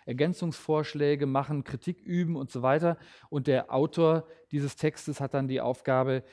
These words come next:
eben diese Anregungen, die von den anderen kommen, dann, äh, einzuarbeiten in seinen Text, sodass der Text, den der, ähm, mit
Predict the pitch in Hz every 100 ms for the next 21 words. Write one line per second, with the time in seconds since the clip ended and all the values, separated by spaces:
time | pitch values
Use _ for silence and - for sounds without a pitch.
0 | _ - 127 131 131 135 - 131 131 139
1 | 135 135 123 120 123 117 131 143 135 -
2 | 135 127 123 120 120 117 - 117 107 -
3 | - 127 180 - 170 139 147 156 160 160
4 | 165 - 143 139 131 131 120 120 110 -
5 | 202 - - - _ - - - _ _
6 | 139 127 147 - - 139 127 113 107 _
7 | _ _ - 165 - - - - 135 127
8 | 120 113 113 113 - _ _ _ _ 131
9 | 120 117 113 107 107 104 - _ _ -
10 | 127 123 - - -